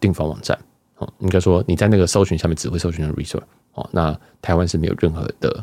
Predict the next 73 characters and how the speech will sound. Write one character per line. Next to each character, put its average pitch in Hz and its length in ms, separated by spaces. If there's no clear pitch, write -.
这 - 160
种 78 120
resort， - 220
原 90 200
本 82 180
的 73 220
宜 90 160
兰 85 180
那 85 120
一 82 40
间， 80 240
哦， 85 140
礁 90 160
溪 92 140
那 87 100
间 85 120
会 87 180
是 85 160
resort， 80 320
但 78 160
后 85 100
来 76 120
就 - 200
也 78 260
没 87 160
有 85 180
要 82 160
做， 78 260
所 85 160
以 80 120
其 - 160
实 95 120
如 95 100
果 101 80
你 85 80
是 85 100
base 95 160
在 85 160
台 80 160
湾， 80 140
这 - 100
些 110 100
卡 - 320
可 - 120
能 80 100
相 92 140
对 92 100
都 87 80
难 80 160
用， 85 160
你 80 80
一 87 80
定 120 80
要 117 80
飞 117 100
出 113 140
去 110 160
去 - 160
处 - 180
理， 87 280
哦。 - 120
那 160 80
这 170 80
边 170 120
就 165 100
增 151 160
加 143 160
了 120 60
这 117 80
一 - 100
百 92 180
五 85 160
的 73 400